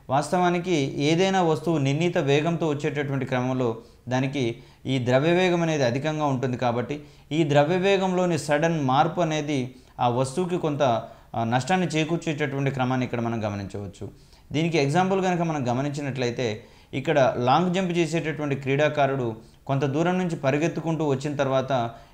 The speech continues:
ఇసుకలో దూకేటటువంటి క్రమాన్ని ఇక్కడ మనం గమనిస్తాం. దీంట్లో ప్రచోదనం అనేది యా-, గరిష్ట కాలం పాటు పనిచేయడం వలన దాని యొక్క ప్రభావం అనేది తగ్గిపోతుంది అనేటటువంటి క్రమాన్ని ఇక్కడ మనం చూస్తాం.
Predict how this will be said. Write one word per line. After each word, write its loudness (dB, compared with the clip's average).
ఇసుకలో 2
దూకేటటువంటి 0
క్రమాన్ని -2
ఇక్కడ -4
మనం -4
గమనిస్తాం. -4
దీంట్లో 0
ప్రచోదనం 2
అనేది 0
యా-, 0
గరిష్ట 2
కాలం 6
పాటు 4
పనిచేయడం 0
వలన 2
దాని 2
యొక్క -4
ప్రభావం 0
అనేది -2
తగ్గిపోతుంది -2
అనేటటువంటి -4
క్రమాన్ని -4
ఇక్కడ -6
మనం -6
చూస్తాం. -10